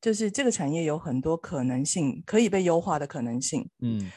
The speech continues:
Speaker 1: 因为我们是跨业的，所以我们可能看待的，呃，看到的问题，呃，不能说问题，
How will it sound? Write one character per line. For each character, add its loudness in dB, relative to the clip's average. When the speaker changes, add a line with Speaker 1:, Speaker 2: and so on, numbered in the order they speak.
Speaker 1:
因 6
为 10
我 8
们 4
是 0
跨 0
业 -2
的， -6
所 2
以 8
我 6
们 4
可 -2
能 2
看 0
待 0
的， -2
呃， -2
看 2
到 6
的 0
问 6
题， -10
呃， 2
不 -4
能 4
说 0
问 0
题， -8